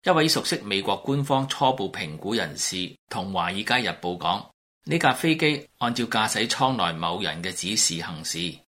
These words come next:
美國官員嘅初步評估包括對從飛機受損嘅飛行數據記錄器中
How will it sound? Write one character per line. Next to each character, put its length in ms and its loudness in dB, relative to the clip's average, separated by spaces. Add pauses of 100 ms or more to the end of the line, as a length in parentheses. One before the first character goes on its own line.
(380)
美 140 -2
國 140 4
官 300 2
員 200 -6
嘅 100 -2
初 240 2
步 160 -2
評 280 -8
估 240 -6
包 180 4
括 240 -4 (240)
對 140 2
從 240 -2
飛 260 2
機 140 2
受 240 2
損 320 -4
嘅 240 2
飛 200 0
行 220 -8
數 180 -2
據 200 -2
記 200 -2
錄 140 -6 (100)
器 160 -4
中 240 -2